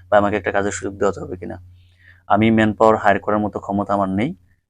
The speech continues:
কারণ আমি কোম্পানির কোনো ওনার না, বা কোম্পানির কোনো ভালো কোনো, আহ, ম্যানেজমেন্ট বা অ্যাডমিন পদেও আমি নেই। আমি just আরামকো প্রজেক্টে ডাব্লিউপিআর হিসেবে কাজ করছি, আমার এক্সপিরিয়েন্সগুলো আমি শেয়ার করছি যেন বাংলাদেশি ভাইয়েরা উপকৃত হতে পারে।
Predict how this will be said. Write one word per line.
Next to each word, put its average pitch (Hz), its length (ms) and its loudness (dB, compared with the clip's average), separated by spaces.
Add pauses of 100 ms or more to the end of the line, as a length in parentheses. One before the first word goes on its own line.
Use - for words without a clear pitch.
কারণ 95 120 0
আমি 98 160 2
কোম্পানির 107 560 0
কোনো 104 240 0
ওনার 110 300 4
না, 139 200 4
বা 113 160 4
কোম্পানির 104 500 -2
কোনো 104 180 -6
ভালো 107 260 4
কোনো, 117 320 0 (540)
আহ, 95 140 4
ম্যানেজমেন্ট 117 580 4
বা 107 60 6
অ্যাডমিন 113 360 4
পদেও 104 260 2
আমি 98 180 -2
নেই। 90 220 -12 (100)
আমি 110 180 0
just 113 260 2
আরামকো 107 360 2
প্রজেক্টে 110 340 0
ডাব্লিউপিআর 107 420 2
হিসেবে 107 300 0
কাজ 101 200 0
করছি, 123 320 -4 (720)
আমার 104 180 4
এক্সপিরিয়েন্সগুলো 120 560 2
আমি 110 120 4
শেয়ার 110 220 0
করছি 120 220 -2
যেন 113 160 2
বাংলাদেশি 101 400 0
ভাইয়েরা 95 220 0
উপকৃত 95 400 -8
হতে 95 180 -6
পারে। 90 160 -10